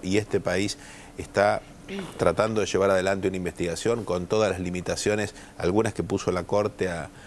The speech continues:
a la jueza Servini de Cubría para trasladarse a recibir testimonios en, en España, otras que pone, es lógico, aunque no justo, eh, el Reino de España para, para facilitar, para facilitar la tarea. Y tampoco me parece que sea azaroso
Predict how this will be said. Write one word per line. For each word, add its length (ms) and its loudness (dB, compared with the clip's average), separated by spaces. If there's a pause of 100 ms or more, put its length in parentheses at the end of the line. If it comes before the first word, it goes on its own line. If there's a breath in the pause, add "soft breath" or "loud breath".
(180 loud breath)
a 80 -8
la 80 -4
jueza 300 -2
Servini 340 0
de 100 2
Cubría 360 2
para 180 -2
trasladarse 540 0
a 20 0
recibir 440 -2
testimonios 720 -4 (500 loud breath)
en, 340 0
en 160 0
España, 480 2
otras 240 2
que 80 -6
pone, 380 0 (600)
es 120 -4
lógico, 540 0 (640 loud breath)
aunque 200 -2
no 120 4
justo, 580 0
eh, 480 0
el 100 0
Reino 260 2
de 60 2
España 500 0
para, 400 -4 (380 loud breath)
para 160 0
facilitar, 840 0 (100)
para 160 2
facilitar 500 -2
la 120 0
tarea. 340 -2
Y 60 -4
tampoco 300 2
me 60 2
parece 220 2
que 60 0
sea 260 2
azaroso 640 2